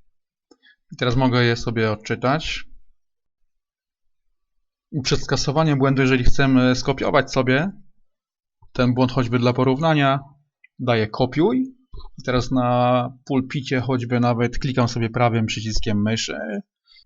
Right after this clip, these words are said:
I tworzę sobie jakiś tam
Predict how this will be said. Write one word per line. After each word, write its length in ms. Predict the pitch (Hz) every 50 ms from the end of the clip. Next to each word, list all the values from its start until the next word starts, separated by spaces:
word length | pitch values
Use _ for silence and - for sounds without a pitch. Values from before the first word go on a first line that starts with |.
| _ _ _ _ _ _ - - - - _ _ _ _ _ _ _ - -
I 100 | 120 131
tworzę 440 | - - - 160 160 143 127 135
sobie 280 | 131 - - 123 104 113
jakiś 320 | 113 123 131 131 131 -
tam 300 | - - 113 104 101 98